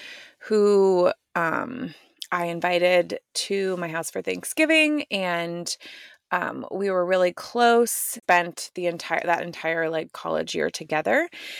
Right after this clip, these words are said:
And then I could feel myself getting insecure about, interesting. Like, as I'm saying this, I'm sort of <laughs> seeing, seeing it all play out again. So both,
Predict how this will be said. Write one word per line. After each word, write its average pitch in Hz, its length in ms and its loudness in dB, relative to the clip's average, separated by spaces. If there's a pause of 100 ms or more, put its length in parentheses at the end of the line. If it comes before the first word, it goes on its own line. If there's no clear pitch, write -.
(320)
And 208 180 0
then 180 760 0
I 180 200 -2
could 202 200 -6
feel 214 160 -2
myself 196 340 -2
getting 190 300 0
insecure 180 1120 0 (640)
about, 165 1040 0
interesting. - 640 -16 (120)
Like, 196 180 -2
as 185 240 4
I'm 208 140 -4
saying 175 320 -8
this, 170 220 -10
I'm 170 180 -6
sort 180 200 -2
of 175 80 -4
<laughs> 151 40 -8
seeing, 175 500 -4 (420)
seeing 202 220 -2
it 180 80 4
all 175 100 4
play 175 220 0
out 165 120 4
again. 170 280 -6 (420)
So 190 480 6 (300)
both, 233 240 8